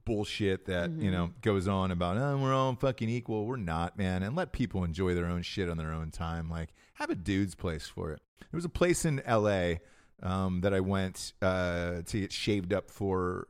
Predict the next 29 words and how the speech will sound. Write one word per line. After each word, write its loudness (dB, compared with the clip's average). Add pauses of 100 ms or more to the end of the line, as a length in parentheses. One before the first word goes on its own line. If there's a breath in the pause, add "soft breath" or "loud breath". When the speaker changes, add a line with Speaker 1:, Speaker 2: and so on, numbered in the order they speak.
Speaker 1:
um, -8 (300)
F 0
D -2
R 2
American -2
Badass. -4
Speaker 2:
Mm-hmm. -8 (260)
Speaker 1:
It's -14
called -2
The -8
Shave. -4 (500 soft breath)
And -12
all 0
they 0
did -2
was -6
shave -4
dudes. -4 (160)
Speaker 2:
Yeah. -4 (260)
Speaker 1:
Dudes, 2 (180)
beards, 0
uh, 0
mustaches, -2
all -4
that -2
shit. -2 (380 loud breath)
They -6
had, -2 (220)
f-, -10